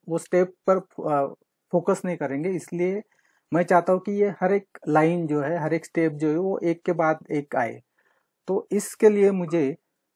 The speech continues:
PowerPoint में जो एनिमेशन का फीचर है वो इस्तेमाल करना है। तो अब मैं आपको दिखाता हूँ, यहाँ मेन्यू बार में आइए और एनिमेशन का फीचर देखिए। तो इसके लिए आप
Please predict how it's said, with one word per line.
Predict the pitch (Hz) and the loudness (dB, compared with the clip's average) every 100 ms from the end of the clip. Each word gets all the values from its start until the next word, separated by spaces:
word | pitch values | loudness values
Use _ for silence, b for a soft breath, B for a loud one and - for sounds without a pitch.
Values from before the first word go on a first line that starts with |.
| _ _ _ - | _ _ _ 2
PowerPoint | 151 185 185 185 185 185 | 6 6 4 0 0 -4
में | 185 | -4
जो | 175 190 | -2 -2
एनिमेशन | 160 160 190 180 190 185 | -2 -2 -2 -4 -6 -4
का | 185 | -4
फीचर | - 151 165 151 | -4 -6 -4 -4
है | 180 | -4
वो | 165 156 151 | -2 0 0
इस्तेमाल | 143 139 127 117 | -4 -6 -4 -4
करना | - 117 120 | -6 -12 -14
है। | 131 _ _ _ _ _ _ _ _ _ _ _ _ _ _ _ _ _ _ | -20 _ _ _ _ _ _ _ _ _ _ _ _ _ _ _ _ _ _
तो | 143 147 - | -4 -2 -4
अब | 151 147 | -8 -8
मैं | 156 160 175 | -6 -6 -4
आपको | 160 139 - 147 | 0 -2 -2 -8
दिखाता | 143 143 175 | -4 -4 -4
हूँ, | 185 | -4
यहाँ | 156 151 | -2 -2
मेन्यू | 156 160 156 | -2 -2 0
बार | 156 151 | -2 -2
में | 151 | -4
आइए | 147 156 233 - _ _ _ _ _ | -4 -6 -8 -14 _ _ _ _ _
और | 139 156 | -4 0
एनिमेशन | 151 151 147 147 | 0 0 -4 -8
का | 143 139 | -10 -8
फीचर | 123 127 | -8 -8
देखिए। | 113 110 - - - - - | -8 -10 -14 -20 -16 -16 -8
तो | 208 185 | -8 -8
इसके | - - | -4 0
लिए | 208 214 | 2 2
आप | - 165 160 | 0 0 0